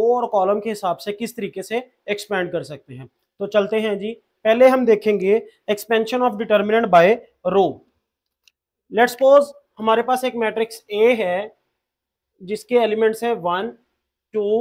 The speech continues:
थ्री, थ्री, टू, वन, वन, थ्री,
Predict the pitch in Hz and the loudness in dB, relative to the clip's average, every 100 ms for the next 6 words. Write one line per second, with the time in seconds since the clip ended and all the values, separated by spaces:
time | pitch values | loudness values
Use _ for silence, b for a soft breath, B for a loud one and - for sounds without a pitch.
0 | 277 - _ _ _ - 190 190 247 - | -4 -14 _ _ _ -10 -8 -6 -10 -12
1 | _ _ _ _ _ - 214 220 226 220 | _ _ _ _ _ -10 -6 -4 -6 -10
2 | _ _ _ 214 214 220 214 _ 147 147 | _ _ _ -2 0 0 -4 _ _ -8
3 | 160 196 226 _ _ _ _ 156 190 202 | -6 -6 -10 _ _ _ _ -8 -4 -4
4 | 214 220 _ _ _ 196 | -4 -8 _ _ _ -16